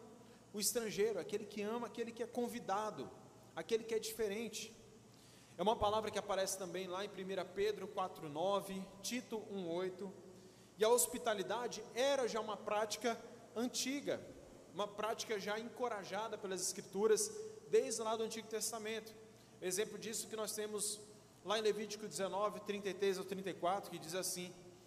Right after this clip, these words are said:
lá, ah, Moisés escrevendo pro seu povo diz, "Não se aproveitem dos estrangeiros que vivem entre vocês na terra. Tratem-nos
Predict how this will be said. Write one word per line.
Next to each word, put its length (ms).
lá, 460
ah, 240
Moisés 380
escrevendo 320
pro 80
seu 100
povo 300
diz, 360
"Não 160
se 120
aproveitem 500
dos 160
estrangeiros 580
que 120
vivem 480
entre 220
vocês 400
na 100
terra. 420
Tratem-nos 800